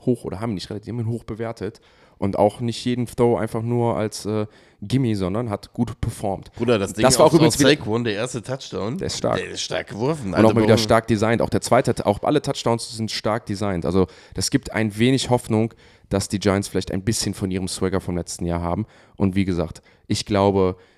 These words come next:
Speaker 1: den Giants tut's ganz gut, nochmal ein, zwei Spiele zu gewinnen. Ähm, weil ich denke nicht mit dem Contract, dass man sich jetzt schon für einen Quarterback upsetten muss, sondern dass man sich da, ja, ein bisschen Freiheit holt.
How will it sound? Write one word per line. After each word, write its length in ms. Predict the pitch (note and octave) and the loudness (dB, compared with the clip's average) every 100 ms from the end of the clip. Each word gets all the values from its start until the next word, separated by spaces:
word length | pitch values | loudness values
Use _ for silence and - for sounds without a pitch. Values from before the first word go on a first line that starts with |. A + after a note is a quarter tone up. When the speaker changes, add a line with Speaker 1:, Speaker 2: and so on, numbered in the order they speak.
| - | -10
Speaker 1:
den 100 | F#2+ | -8
Giants 300 | F#2 F#2 G2 | -2 -2 -2
tut's 220 | - A2 | -8 -12
ganz 240 | - F#2 - | -8 -10 -10
gut, 160 | A#2 | -12
nochmal 280 | A2 G2+ G2 | -8 -6 -6
ein, 180 | - G2+ | -8 -10
zwei 160 | - G2 | -6 -8
Spiele 280 | - G2 | -6 -8
zu 440 | - - G2+ G2 G2 _ | -6 -8 -4 -4 -6 _
gewinnen. 580 | - F#2 F#2+ A2 B2 C3+ C3+ - - - - | -6 -6 0 0 2 -2 -8 -20 -20 -20 -4
Ähm, 360 | G2 G2 F#2+ F2+ | 2 2 0 -2
weil 480 | F2+ F2 F2+ F2 - | 0 2 2 -2 -6
ich 80 | - | -10
denke 220 | F#2+ F#2 | -6 -4
nicht 180 | F#2+ - | -4 -4
mit 100 | E2+ | -8
dem 80 | F#2+ | -8
Contract, 380 | F2+ G2 G2 F#2+ | -6 -6 -6 -8
dass 100 | F#2+ | -8
man 120 | F2 | -8
sich 160 | F2+ | -6
jetzt 160 | A#2 - | -6 -6
schon 100 | F#2+ | -8
für 100 | - | -8
einen 80 | F2 | -8
Quarterback 460 | - F#2 F2+ E2 - | -4 -4 -4 -8 -10
upsetten 840 | - - - - F#2 - F#2 F2 - _ | -12 -10 -10 -8 -8 -8 -8 -8 -10 _
muss, 540 | F#2+ G2 A2 A2 - | -6 2 2 2 -6
sondern 240 | - F#2 F2 | -8 -6 -6
dass 140 | E2+ | -6
man 100 | F#2 | -8
sich 160 | F2 - | -10 -8
da, 260 | F2 E2+ - | -6 -6 -8
ja, 140 | D#2+ | -12
ein 60 | D2+ _ | -12 _
bisschen 180 | - E2+ | -14 -12
Freiheit 240 | - D#2 | -10 -8
holt. 180 | E2+ - | -8 -10